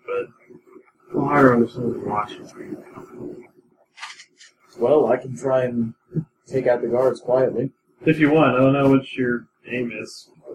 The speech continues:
Speaker 2: To get in.
Speaker 1: All right.
Speaker 2: It seems like that's what needs to happen here.
Speaker 1: Sounds, sounds good. If, if you, if you wanna go <laughs> do that.
Speaker 2: Yeah, I mean, I, I can. I, I, out of character, like,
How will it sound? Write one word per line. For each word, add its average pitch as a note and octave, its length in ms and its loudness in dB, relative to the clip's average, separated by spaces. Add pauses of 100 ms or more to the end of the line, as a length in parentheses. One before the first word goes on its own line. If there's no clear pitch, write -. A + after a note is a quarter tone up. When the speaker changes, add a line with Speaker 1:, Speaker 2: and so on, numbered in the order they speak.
(260)
Speaker 2:
To A#2 80 -12
get G#2+ 240 0
in. G#2+ 400 -4 (240)
Speaker 1:
All C#3+ 140 6
right. D#3+ 260 6 (320)
Speaker 2:
It A2 300 0
seems A#2 280 0
like A2 160 4
that's A2 280 -4 (260)
what A2+ 220 2
needs A2+ 220 0
to G#2+ 100 -4
happen - 320 -2
here. G#2+ 260 -10 (240)
Speaker 1:
Sounds, C#3 500 -2
sounds C3+ 300 2
good. D3 300 4 (420)
If, - 220 -8
if - 260 -10
you, C3 200 2
if C3 120 -6
you C3 80 4
wanna B2 160 2
go B2 140 -2
<laughs> - 160 -6
do G3 160 6
that. - 360 2 (640)
Speaker 2:
Yeah, B2 340 4
I A2+ 40 4
mean, A#2 240 0
I, A2 120 0 (160)
I A2+ 60 -6
can. A2 440 -2
I, G2+ 760 -4
I, B2+ 40 4
out B2 80 4
of A#2+ 60 -4
character, B2 340 2
like, G#2+ 220 -2